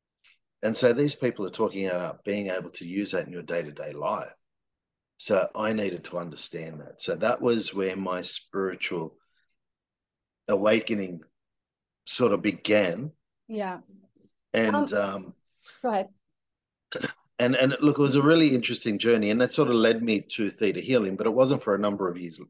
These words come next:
Speaker 1: till a number of years later.
Speaker 2: Yeah.
Speaker 1: Um, so it was basically,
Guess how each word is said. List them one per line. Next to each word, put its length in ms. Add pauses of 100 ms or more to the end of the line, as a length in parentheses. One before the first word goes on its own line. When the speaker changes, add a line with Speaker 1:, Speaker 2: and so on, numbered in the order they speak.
(160)
Speaker 1:
till 240
a 40
number 240
of 80 (260)
years 260
later. 320 (640)
Speaker 2:
Yeah. 60
Speaker 1:
Um, 340 (420)
so 360
it 80
was 180
basically, 800